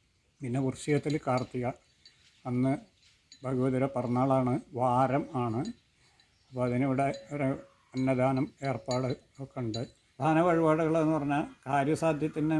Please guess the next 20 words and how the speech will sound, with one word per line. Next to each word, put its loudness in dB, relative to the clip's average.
മംഗല്യസാധ്യത്തിനൊക്കെ 0
ആയിട്ട് -4
മലർപ്പറ -2
വഴിപാടുണ്ട്. -6
ഇവിടെ -4
മലർപ്പറ 0
എന്ന് 0
പറഞ്ഞാൽ 0
മലര് 2
പറയിൽ 2
നിറച്ച് 2
വയ്ക്കലല്ല, 0
ഒരു 0
നിറപ്പറ 0
മലര് 0
നിവേദിക്കലാണ്. 2
നാളികേരം, 0
പഴം, -2
ശർക്കര -4
ഇതൊക്കെ -6